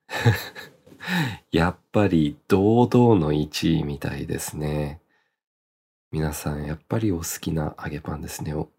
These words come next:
知らないっていう方もなかなか多かったんですけど、知っている方はもうダントツで一位という方が多かったです。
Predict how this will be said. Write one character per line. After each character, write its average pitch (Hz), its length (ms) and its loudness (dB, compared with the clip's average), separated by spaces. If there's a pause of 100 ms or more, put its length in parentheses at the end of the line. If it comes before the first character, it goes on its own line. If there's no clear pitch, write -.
(280)
知 - 180 -2
ら 113 140 4
な 135 100 6
い 143 40 4
っ - 20 -4
て - 160 -6
い 87 60 6
う 82 100 4
方 - 260 -2
も 73 360 -2
な 85 160 -2
か - 120 -2
な 101 140 2
か - 120 0
多 101 120 4
か - 140 -6
っ - 40 -8
た - 160 -2
ん 78 60 0
で 76 80 -6
す - 100 -10
け 87 120 -4
ど、 110 340 4 (300)
知 - 200 0
っ - 20 2
て - 200 2
い 123 80 8
る 123 120 4
方 120 340 2
は 85 320 4
も 82 200 0
う 76 80 -14
ダ 87 140 2
ン 87 100 -2
ト 90 140 -2
ツ - 160 -10
で 85 80 2
一 80 360 -2
位 76 240 -2 (840)
と 80 100 -4
い 73 140 -2
う 71 60 -4
方 - 260 -8
が - 340 -10
多 - 220 -8
か - 160 -12
っ - 100 -16
た - 100 -14
で 123 100 -14
す。 - 320 -16